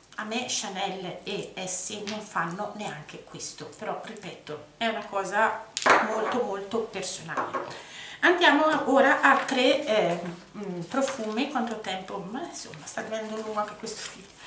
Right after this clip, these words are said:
Tre profumi che secondo me,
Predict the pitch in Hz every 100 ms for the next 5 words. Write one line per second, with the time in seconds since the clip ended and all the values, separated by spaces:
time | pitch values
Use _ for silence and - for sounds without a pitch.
0 | - - - - 320 311 349 330 - 247
1 | 247 269 294 285 262 277 269 226 233 233
2 | 214 196 208